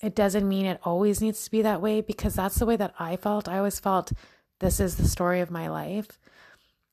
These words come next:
It isn't the story of my life. I recognized finally that I am the creator of my life and I can change the story at any point in time. And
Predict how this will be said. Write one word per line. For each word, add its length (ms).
It 220
isn't 240
the 80
story 280
of 60
my 160
life. 480
I 200
recognized 680
finally 500
that 280
I 200
am 280
the 80
creator 520
of 140
my 180
life 400
and 120
I 160
can 160
change 720
the 140
story 360
at 180
any 220
point 280
in 140
time. 540
And 600